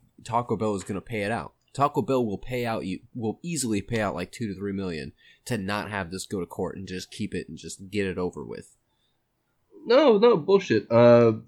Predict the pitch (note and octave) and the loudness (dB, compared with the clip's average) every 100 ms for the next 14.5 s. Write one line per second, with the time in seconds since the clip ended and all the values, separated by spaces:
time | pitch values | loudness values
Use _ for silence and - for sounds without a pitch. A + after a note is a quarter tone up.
0 | _ - C#3 B2+ B2+ A#2+ A#2 A2+ - - | _ 0 2 4 2 4 2 -2 -6 -8
1 | C3+ E3+ D#3+ D3+ D#3+ C3 A#2+ A2+ A2 A2 | -4 4 8 10 8 6 6 8 6 4
2 | G2+ G2 C3 A#2+ A2 B2 A#2 A2 G#2 G2 | 2 0 2 2 4 2 4 4 4 0
3 | - - B2 A2+ G2 G2 G2 F#2+ A2 G#2 | 0 4 6 6 6 4 2 0 0 0
4 | A2 G2+ - G#2 G#2+ A2 G2 - - G2+ | 0 -4 -2 0 0 0 -12 -12 -2 0
5 | G2 F2+ F#2+ G#2+ G2+ F#2 - G2+ F#2 - | 2 2 4 4 2 -4 -6 -10 -4 0
6 | G#2 G2+ F#2+ F#2 F#2+ F#2+ G#2+ F#2+ F2+ - | 2 2 0 -4 0 2 2 0 -4 -12
7 | _ _ - B2 A#2+ G2 F#2+ G2 F#2 G#2 | _ _ 4 8 8 6 4 2 2 0
8 | G#2+ F#2 F2+ - _ _ _ G#2+ G#2 F#2 | 0 -4 -8 -10 _ _ _ 2 2 4
9 | A2+ G#2+ A2 F#2+ - G#2 F#2 - A2 A2 | 6 6 6 2 -2 -2 0 4 6 6
10 | F#2+ F#2 F2+ - G2+ F#2 A2 G2+ F#2 - | 4 -2 -4 -8 -6 -2 -2 -2 -4 0
11 | A#2+ G2 - G#2 G#2 G#2 G#2+ G2 B2 C3 | 0 2 2 4 4 4 4 2 2 4
12 | D3+ C#3 A2 A#2+ B2 A2 B2+ A#2+ G#2+ G#2 | 4 4 4 8 8 8 6 6 4 6
13 | G2+ C#3 E2+ E2 G#2 G2 F2+ A2+ A#2 C3+ | 6 6 4 0 0 0 2 4 4 6
14 | B2+ A2+ G2 C3+ | 4 2 -2 -2